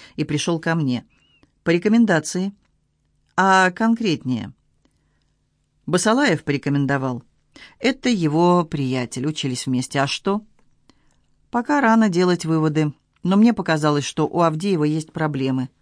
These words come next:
Ой, покажите, у кого их нет. Ну, обычно люди на сеансе у психолога говорят о них, они пытаются сделать вид, что это не так.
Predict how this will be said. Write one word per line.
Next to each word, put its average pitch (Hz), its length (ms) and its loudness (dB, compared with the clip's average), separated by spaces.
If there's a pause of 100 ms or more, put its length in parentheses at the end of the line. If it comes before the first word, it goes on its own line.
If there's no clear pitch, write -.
(380)
Ой, 156 220 -2 (320)
покажите, 220 580 -4
у 202 100 0
кого 196 260 0
их 185 200 -2
нет. 143 340 -2 (920)
Ну, 339 160 2
обычно 214 420 2
люди 185 220 2
на 165 140 0
сеансе 160 400 -2
у 156 60 0
психолога 156 580 -2
говорят 147 500 -2
о 147 40 0
них, 143 200 -2
они 143 160 0
пытаются 147 420 -2
сделать 143 420 -2
вид, 147 140 -2
что - 160 -4
это 143 220 0
не 143 140 -2
так. 131 340 -8